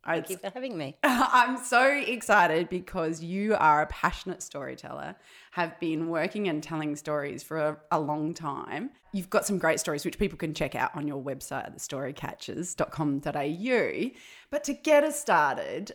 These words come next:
Speaker 1: I wondered if you could tell us, give us an insight into why story. Why is this passion? What is it about it that makes Susan tick?
Speaker 2: Well, that's an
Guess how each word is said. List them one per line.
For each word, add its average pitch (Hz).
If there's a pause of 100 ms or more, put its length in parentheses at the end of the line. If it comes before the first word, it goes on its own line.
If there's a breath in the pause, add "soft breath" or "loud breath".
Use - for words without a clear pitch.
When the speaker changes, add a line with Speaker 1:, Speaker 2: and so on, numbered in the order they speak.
(120)
Speaker 1:
I 214
wondered 220
if 285
you 196
could 185 (160)
tell 156
us, 175
give 185
us 285
an 254
insight 170
into 151
why 143
story. - (320 loud breath)
Why 170
is 180
this 175
passion? 139
What 170
is 190
it 190
about 135
it 123 (100)
that -
makes 139
Susan 131 (480)
tick? - (400)
Speaker 2:
Well, 202
that's -
an 208